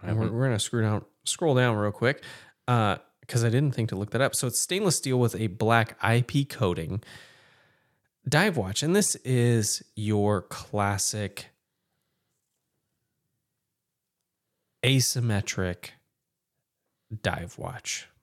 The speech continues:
Speaker 2: And it's asymmetric for so many reasons. Number one, the case is asymmetric, and that's important. It's a black case, black bezel, steel crown. But here's where, here's, like, kind of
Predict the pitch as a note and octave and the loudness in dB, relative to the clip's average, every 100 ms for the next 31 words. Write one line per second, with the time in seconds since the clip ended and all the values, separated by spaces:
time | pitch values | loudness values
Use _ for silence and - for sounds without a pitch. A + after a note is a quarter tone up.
0 | _ _ _ _ _ _ _ _ - C3 | _ _ _ _ _ _ _ _ 2 4
1 | B2+ - C#3+ E3 - C#3+ A#2 - A2 - | 4 2 0 2 0 -2 -4 -2 -4 -4
2 | - G#2 - - - - G2 G2+ G2 G2 | -6 -6 -4 -4 -4 -2 0 0 -2 -4
3 | _ _ _ _ _ G2+ F#2+ F#2 F2+ G2 | _ _ _ _ _ -6 -6 -4 -6 -8
4 | _ _ _ _ _ - F#2 F2+ - G#2 | _ _ _ _ _ -10 -8 -6 -8 -8
5 | - F#2+ G2+ A2+ D3 C#3+ C#3+ C#3+ - C#3+ | -6 -4 0 2 0 0 -2 -2 -4 -8
6 | - - - - - - G2 F2 F2 G2 | -8 -8 -8 -12 -16 -12 -10 -8 -8 -6
7 | G#2 F#2+ - A#2+ - F2 F2 F#2 E2+ - | -4 -4 -8 -8 -8 -6 -4 -2 -2 -4
8 | - - - C#3+ C3 - G2 - - - | -12 -6 0 0 0 -2 -6 -6 -8 -16
9 | _ C#3+ C#3+ C#3 B2+ B2 - - _ _ | _ 4 4 4 2 2 -2 -18 _ _
10 | _ _ - - - F#2+ D#2+ - - - | _ _ -8 -8 -4 -4 -6 -8 -10 -2
11 | B2+ B2+ B2+ B2 A#2+ _ _ _ _ _ | 2 2 2 0 -2 _ _ _ _ _
12 | _ _ _ - C3 A#3+ D4 - C#3 A2 | _ _ _ -2 0 4 4 4 2 2
13 | - A2+ F3+ G3 D3+ A#2 - A#2 G2+ | 0 2 4 4 2 2 2 4 4